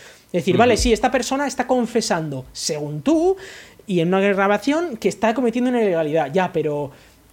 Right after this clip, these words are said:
Speaker 1: Ya, yo puedo decir que he matado a trescientas personas, pero... Ya, bueno, pero no co-, con eso no me pueden condenar, ¿vale? Me tie-, tengo que demostrarlo. O tiene que haber más pruebas.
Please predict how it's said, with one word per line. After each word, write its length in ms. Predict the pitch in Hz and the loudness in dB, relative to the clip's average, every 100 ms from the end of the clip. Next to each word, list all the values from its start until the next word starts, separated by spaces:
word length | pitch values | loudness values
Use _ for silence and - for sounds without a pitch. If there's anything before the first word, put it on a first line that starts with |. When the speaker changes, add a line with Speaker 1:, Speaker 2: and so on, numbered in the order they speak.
| - 147 | -20 -2
Speaker 1:
Ya, 180 | 185 202 | 2 2
yo 140 | 180 | 2
puedo 200 | 208 247 | 4 6
decir 420 | 233 196 214 208 190 | 4 2 2 0 2
que 140 | 185 | 0
he 60 | 185 | 2
matado 240 | 180 180 | 2 2
a 40 | |
trescientas 360 | 170 160 175 160 | 0 -4 -4 -4
personas, 460 | - 135 233 254 - | -6 -2 0 0 0
pero... 420 | 175 165 160 - - - 202 | 0 0 -2 -6 -20 -20 -8
Ya, 160 | 180 185 | 0 2
bueno, 280 | 175 196 160 | 2 0 0
pero 340 | 160 160 156 | -2 -4 -2
no 160 | 170 180 | -2 0
co-, 220 | 214 208 | 2 0
con 140 | 170 170 | -2 -2
eso 120 | 214 | 0
no 80 | 226 | 2
me 80 | |
pueden 160 | 202 175 | 2 0
condenar, 400 | 165 147 151 127 | -2 -2 -6 -6
¿vale? 240 | 131 165 233 | -4 -2 -2
Me 120 | 160 | -4
tie-, 220 | 151 160 | -6 -6
tengo 320 | 170 160 202 214 | -6 -4 -2 -2
que 100 | 220 | -4
demostrarlo. 640 | 165 135 - 175 147 127 - - - - - - - _ | -6 -6 -2 0 -2 -10 -16 -20 -20 -20 -20 -20 -20 _
O 140 | 156 | -4
tiene 220 | 170 175 | 0 0
que 80 | 180 | 2
haber 180 | 165 175 | 2 0
más 160 | 175 147 | -2 -4
pruebas. 540 | 170 156 127 117 - | -2 -2 -2 -10 -14